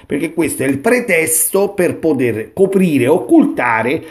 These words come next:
i reparti che sperimentano e collaudano i satelliti spia su cavie umane. Voglio ricordare che in Italia ci sono venti milioni di manciuriani tossicodipendenti collegati all'unità centrale di elaborazione dati con cambio di frequenze deduzionali e fisiologiche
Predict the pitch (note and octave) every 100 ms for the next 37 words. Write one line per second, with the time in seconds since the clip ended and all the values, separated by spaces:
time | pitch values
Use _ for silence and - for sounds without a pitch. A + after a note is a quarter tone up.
0 | - D#3+ F3+ F#3 C#3+ A2 - A#2 G2+ G2+
1 | - D#3 D#3 E3 D3 A#2+ A2+ A2 G#2+ A#2
2 | B2 G#2 E2 F#2+ F#2 A#2 F#3 C4 C#4 -
3 | - F#2 F#2 - - F#3 - A#2 G#2 G#2
4 | F#2+ F2 F#2+ B2+ D#3 E3+ F3+ F#3+ G#3+ F#3+
5 | D3 E3 F#3+ G#3 D#3+ A#2 B2+ B2+ A2+ G#2+
6 | E3+ A#3 G#3+ - F3 D#3+ D#3 D3+ B2 A2
7 | G#2+ A#2+ C3+ B2+ - C#3+ C3 C3+ A2+ G2+
8 | G2 F#2 D#3 D3+ - A2 G2 A#2+ F3+ D#3+
9 | G#2 F#2 F#2 C3+ C#3 - - - E3 F3+
10 | F#3+ F#3 C3 B2 D3 D3 D3 D3+ B2+ -
11 | E3+ - C#3 A2+ G#2+ A#2+ G#2+ G#2+ G#2 -
12 | E3 D3 F#2+ F2 G2 C3 C3 E3+ D3+ G#2+
13 | G2+ G2+ A#2+ C3+ C#3+ B2 F#2+ G2+ F#2+ G2+
14 | G#2+ - B2 A2+ F2+ - C#3 G#3+ A2+ E2+
15 | F#2+ A2 B2